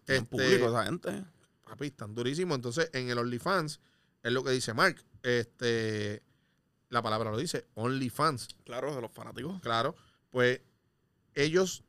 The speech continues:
Speaker 2: tienen que hacer el precio accesible porque la gente ya tiene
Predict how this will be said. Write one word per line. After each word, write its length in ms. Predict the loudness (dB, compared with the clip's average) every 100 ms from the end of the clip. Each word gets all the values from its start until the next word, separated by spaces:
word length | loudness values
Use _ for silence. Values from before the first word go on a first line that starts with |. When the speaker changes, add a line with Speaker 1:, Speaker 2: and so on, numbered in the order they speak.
| _
Speaker 2:
tienen 260 | -4 -2 -2
que 120 | -2
hacer 240 | 0 0 0 -4 -10 _ -2
el 160 | -2
precio 580 | 0 2 2 2 -2 -4 _ _ _ _ _
accesible 680 | -2 -2 -2 -2 -2 0 0
porque 320 | 0 -4 -4
la 100 | -2
gente 300 | -2 -6 -4
ya 160 | 0 0
tiene 400 | 0 -2 -2